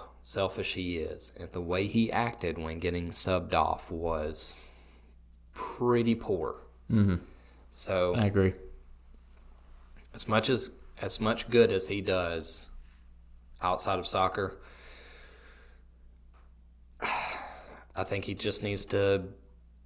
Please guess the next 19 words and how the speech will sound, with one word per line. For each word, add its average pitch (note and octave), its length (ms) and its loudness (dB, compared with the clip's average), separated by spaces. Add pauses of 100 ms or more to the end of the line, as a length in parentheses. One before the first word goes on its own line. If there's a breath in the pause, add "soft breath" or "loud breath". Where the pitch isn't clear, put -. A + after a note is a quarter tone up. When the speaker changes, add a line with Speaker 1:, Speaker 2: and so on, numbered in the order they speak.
(580)
Speaker 1:
be G#2 160 -2
more G2 260 0
like F#2+ 380 2
the F#2+ 80 -4
Liverpool G#2+ 1040 0
squad. G2+ 480 2
I F2 80 0
mean, F#2 220 -4
he A2 120 0
didn't G2 260 -2
shake F2+ 380 2
Jordan F2 320 2
Henderson's A#2+ 520 0
hand D3 380 -2
when C#3+ 100 -4
he D3 60 -2
came D3+ 280 -4
off. F3 320 0
He F#2 100 -2